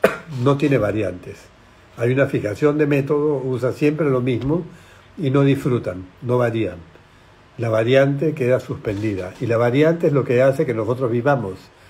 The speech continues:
Todo nuestro organismo varía y también varía la parte sexual.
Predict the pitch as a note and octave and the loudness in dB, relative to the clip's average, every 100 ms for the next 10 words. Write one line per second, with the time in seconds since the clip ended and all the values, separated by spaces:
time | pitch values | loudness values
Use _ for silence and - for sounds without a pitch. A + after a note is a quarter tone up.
0 | - - - - D3+ D3 B2 A#2 A2+ A2 | -20 -20 -4 2 4 4 2 2 2 0
1 | B2+ C#3 A#2 A2+ D#3 F3+ D3+ A#2+ G#2+ B2+ | 0 0 0 2 4 4 2 -2 -4 -2
2 | B2 A#2 C3 A#2 G#2+ A2 G2 F#2+ G2 - | -2 0 2 2 0 -2 -4 -10 -10 -8
3 | F#2 | -8